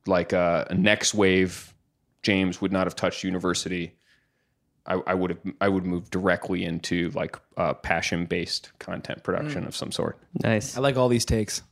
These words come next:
Speaker 3: Same here. These are good takes. Uh,
Speaker 1: I don't know about that, but
Speaker 3: I feel like
Speaker 1: Whiskey takes.
Speaker 3: we could probably do this forever, but I think what we'll do is we're gonna mostly cut this here. We're gonna do episode two at some point. But before we do that,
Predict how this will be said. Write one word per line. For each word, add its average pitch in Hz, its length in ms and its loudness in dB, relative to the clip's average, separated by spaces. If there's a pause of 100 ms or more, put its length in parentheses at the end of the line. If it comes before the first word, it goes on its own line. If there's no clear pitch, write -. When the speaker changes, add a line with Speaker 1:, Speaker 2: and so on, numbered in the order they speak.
Speaker 3:
Same 151 180 8
here. 147 320 6
These 135 120 6
are 156 60 6
good 127 180 6
takes. 120 420 4 (260)
Uh, - 40 6
Speaker 1:
I 113 480 8
don't 101 220 -12
know - 80 -18
about - 160 -20
that, - 220 -20 (120)
but - 160 -20
Speaker 3:
I 135 60 8
feel 190 260 6
like 165 300 8
Speaker 1:
Whiskey 98 300 6
takes. 82 340 2
Speaker 3:
we 117 180 6
could 113 180 0 (220)
probably 107 540 4
do 104 160 2
this 101 200 4
forever, 123 560 2 (420)
but 95 440 4 (160)
I - 60 -2
think 139 140 4
what 123 100 4
we'll 110 140 4
do 98 480 2 (440)
is 113 100 0
we're 117 80 4
gonna 110 140 4
mostly 113 380 4
cut 110 260 0
this 90 160 0
here. 85 400 -2 (560)
We're 127 100 2
gonna 113 180 6
do 113 340 4
episode 117 460 2
two 104 280 4
at 92 120 0
some 98 220 -2
point. 73 340 -6 (560)
But - 120 2
before 151 240 6
we 165 100 6
do 120 200 4
that, 82 400 2